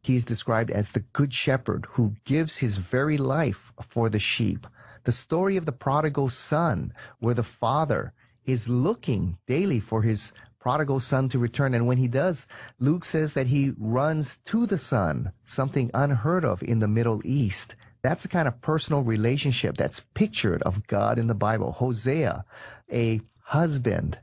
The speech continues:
with his adulterous wife, how he keeps reaching out and rescuing her. In the Quran, Allah doesn't have a personal relationship with his people. He's watching, he's watching you carefully,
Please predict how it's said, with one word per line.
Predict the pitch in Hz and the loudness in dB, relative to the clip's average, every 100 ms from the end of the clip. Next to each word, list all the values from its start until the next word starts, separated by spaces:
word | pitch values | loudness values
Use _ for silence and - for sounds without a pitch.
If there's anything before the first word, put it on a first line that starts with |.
| _ | _
with | - 131 127 | -4 -2 0
his | 120 104 | -2 -2
adulterous | 104 101 - 104 123 - 110 - | -2 -2 0 0 0 -2 -2 -2
wife, | 104 101 92 | 0 0 0
how | - 101 | 0 0
he | 107 | 0
keeps | - 117 113 | -2 -2 0
reaching | 123 127 135 123 | 0 0 0 2
out | 110 98 | 2 0
and | 95 90 80 90 | 0 -2 -2 0
rescuing | 131 151 - 131 113 95 | 0 0 -2 0 0 2
her. | 101 82 64 - _ _ | 0 0 -4 -10 _ _
In | - 180 190 | -2 0 2
the | 170 | -2
Quran, | - 147 123 147 180 85 - 90 _ _ _ - | -2 -2 2 2 2 -2 -4 -10 _ _ _ -4
Allah | 117 143 | 0 0
doesn't | 139 131 131 | 2 0 0
have | 123 107 160 143 | 0 2 2 2
a | 90 | -2
personal | - 107 104 101 | -2 -2 0 -2
relationship | 92 92 92 98 98 92 - - | 0 0 2 0 0 -2 -2 0
with | 92 | 0
his | 87 | -2
people. | - 92 85 87 | -2 -2 -2 0
He's | 107 98 | 0 0
watching, | 98 131 175 123 107 139 131 _ | 0 0 0 0 0 0 -4 _
he's | - 90 | -4 -2
watching | 92 107 131 143 | 2 0 0 0
you | 135 127 | 0 0
carefully, | 123 165 190 139 107 107 139 | 0 0 0 0 0 0 -2